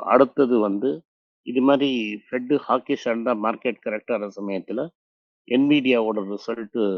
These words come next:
நல்லா வந்திருக்கு. நேத்தே உங்கள்ட்ட சொன்னேன், ஃபோர் ஹண்ட்ரட் பர்சன்ட் ப்ராஃபிட் ஏறுனா மார்க்கெட்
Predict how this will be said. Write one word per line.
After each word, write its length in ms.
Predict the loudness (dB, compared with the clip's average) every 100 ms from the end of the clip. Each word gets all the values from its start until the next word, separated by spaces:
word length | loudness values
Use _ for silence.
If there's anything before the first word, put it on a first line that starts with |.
| -6
நல்லா 340 | -6 2 4
வந்திருக்கு. 480 | 4 0 -6 -10 -18 _ _ _
நேத்தே 320 | -2 0 4
உங்கள்ட்ட 420 | 2 2 -2 -2 -4
சொன்னேன், 480 | -4 -8 -6 -6 -8 _ _
ஃபோர் 260 | -2 0
ஹண்ட்ரட் 340 | 2 2 0 0
பர்சன்ட் 340 | -6 -4 -6 -2
ப்ராஃபிட் 440 | -2 -2 -4 -6 -2
ஏறுனா 420 | 0 2 0 0 -2 -8 _ _ _ _ -6
மார்க்கெட் 500 | -2 -2 -2 -4